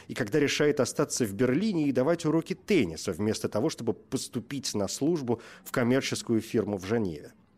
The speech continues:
Более того, Мартын противопоставлен умнику Дарвину точно так же, как Иван Дурак своим умным братьям в сказках. У Набокова, однако,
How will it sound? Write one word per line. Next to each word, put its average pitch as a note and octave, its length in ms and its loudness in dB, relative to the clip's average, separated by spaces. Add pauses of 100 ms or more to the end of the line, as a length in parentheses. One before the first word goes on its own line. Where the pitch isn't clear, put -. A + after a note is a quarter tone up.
(460)
Более G#2+ 320 4
того, D#3+ 360 0 (100)
Мартын A#2 540 0
противопоставлен B2+ 1400 0
умнику A#2+ 500 2
Дарвину A2+ 480 0
точно B2 360 -2
так F2+ 240 -4
же, C3 140 -4
как - 220 -6
Иван F#2+ 240 -2
Дурак G2+ 320 -2
своим A2+ 460 -2
умным G#2+ 360 -4
братьям F2 480 -6
в - 60 -12
сказках. - 600 -6 (680)
У C#3+ 80 0
Набокова, D#3+ 640 4
однако, D3+ 560 2